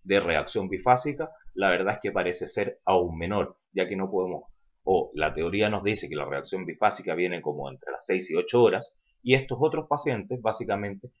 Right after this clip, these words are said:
podrían no haber presentado una reacción bifásica, sino más bien una nueva exposición alérgica o un nuevo episodio. Por lo tanto, observación en el paciente que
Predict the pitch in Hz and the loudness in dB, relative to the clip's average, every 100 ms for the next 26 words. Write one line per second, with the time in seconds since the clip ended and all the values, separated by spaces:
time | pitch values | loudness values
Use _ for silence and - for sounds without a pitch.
0 | _ 120 120 123 117 143 151 151 165 - | _ 0 2 2 2 2 6 6 6 2
1 | 92 95 92 92 92 85 78 71 82 80 | -4 -6 -2 -2 0 -2 -2 -4 -6 -8
2 | 87 107 113 127 156 156 _ - 113 113 | -4 -2 -2 -4 -8 -8 _ -6 -4 -2
3 | 113 101 113 113 127 - _ 131 123 104 | -2 -2 0 0 0 -8 _ 0 2 2
4 | 98 120 120 113 - - 87 - - 78 | 2 6 8 6 2 -6 -6 -6 -8 -6
5 | 67 60 - - - - - - 117 123 | -6 -8 -12 -20 -20 -20 -20 2 6 8
6 | 110 95 92 85 85 - - 82 - - | 6 0 -2 0 -2 -4 -4 -2 -4 -8
7 | _ _ _ _ _ - - - _ _ | _ _ _ _ _ -20 -20 -20 _ _
8 | - - 147 131 127 131 131 131 151 147 | -20 0 4 6 6 6 6 2 -2 -2
9 | - _ - - - - 120 113 - 101 | -6 _ -10 -8 -8 0 2 4 2 2
10 | 92 - 135 92 67 - 95 87 - 87 | 2 4 2 2 -2 -8 -4 -4 -4 -4
11 | 113 101 - 85 73 | -2 -2 -4 -2 -2